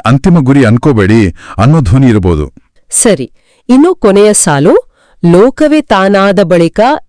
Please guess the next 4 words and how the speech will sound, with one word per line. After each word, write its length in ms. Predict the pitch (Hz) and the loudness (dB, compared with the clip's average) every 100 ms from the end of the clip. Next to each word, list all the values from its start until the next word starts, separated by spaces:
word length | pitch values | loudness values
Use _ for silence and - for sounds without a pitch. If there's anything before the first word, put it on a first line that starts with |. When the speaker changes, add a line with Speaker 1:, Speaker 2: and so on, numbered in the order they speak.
| - | -2
Speaker 2:
ಏಕಾಂತದ 600 | 196 - 269 262 220 185 | 0 0 -2 0 0 0
ಹಂಗೆ 540 | 175 185 240 202 175 | 0 0 0 2 0
ಕಯ್ಯ" 440 | 180 170 156 151 131 - | 0 -2 0 0 -2 -6
ಚನ್ನಮಲ್ಲಿಕಾರ್ಜುನ. 960 | - 170 156 151 143 143 143 131 143 | -4 -2 -2 -2 -4 -2 -4 -2 -2